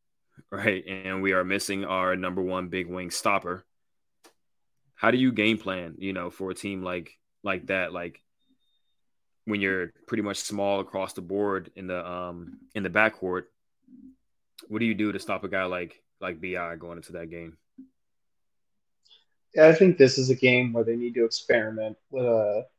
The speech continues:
Speaker 2: potentially throwing Kuminga into the starting lineup because, you know, if, and, you know, obviously we, we don't really have any, anything to go off,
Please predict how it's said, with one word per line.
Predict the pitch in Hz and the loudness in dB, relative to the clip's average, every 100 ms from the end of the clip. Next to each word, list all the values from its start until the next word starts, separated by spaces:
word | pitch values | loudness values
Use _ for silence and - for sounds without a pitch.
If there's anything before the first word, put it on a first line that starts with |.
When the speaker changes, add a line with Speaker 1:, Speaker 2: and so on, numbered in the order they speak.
| _ _ _ _ _ _ | _ _ _ _ _ _
Speaker 2:
potentially | - 135 135 127 123 | -12 2 4 4 2
throwing | 120 127 120 | 2 2 2
Kuminga | 117 127 117 113 110 | 0 -2 0 0 0
into | 107 101 | -2 -10
the | |
starting | - 101 104 104 | -6 -2 -2 -4
lineup | 104 98 - - - | -8 -10 -10 -12 -14
because, | 135 131 117 110 113 - - _ _ _ _ _ _ _ _ _ - | -20 -8 0 0 0 -4 -12 _ _ _ _ _ _ _ _ _ -12
you | 127 | 0
know, | 117 113 | 0 6
if, | 135 139 - - _ _ _ _ _ _ _ | 6 6 -2 -20 _ _ _ _ _ _ _
and, | 143 139 135 127 - _ _ _ | 0 2 2 0 -4 _ _ _
you | 135 | 0
know, | 120 113 | 6 6
obviously | 110 117 120 120 - | 6 2 2 0 0
we, | 127 131 - | 0 0 0
we | 131 | 0
don't | 131 135 | 4 6
really | 117 110 | 6 4
have | 113 107 107 107 | 4 2 0 -2
any, | 101 101 _ _ _ _ _ _ _ | -14 -20 _ _ _ _ _ _ _
anything | 127 110 110 107 | -6 -4 -4 -6
to | 98 | 0
go | 104 101 | 4 6
off, | 113 117 | 6 4